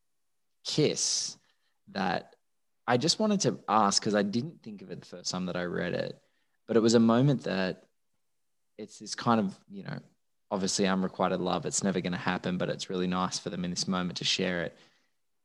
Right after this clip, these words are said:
The way you write this kiss that seems to take an eternity, does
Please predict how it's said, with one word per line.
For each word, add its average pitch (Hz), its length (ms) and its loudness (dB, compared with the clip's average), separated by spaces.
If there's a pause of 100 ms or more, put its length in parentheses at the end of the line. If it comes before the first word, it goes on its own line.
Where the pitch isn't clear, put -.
(520)
The 117 60 -2
way 135 160 6
you 185 200 6
write 123 380 6
this 98 180 0
kiss - 360 -2
that 95 140 -2
seems 98 320 0
to 95 80 -2
take 92 300 -2
an 92 100 -2
eternity, 90 840 -6 (1120)
does 220 560 -2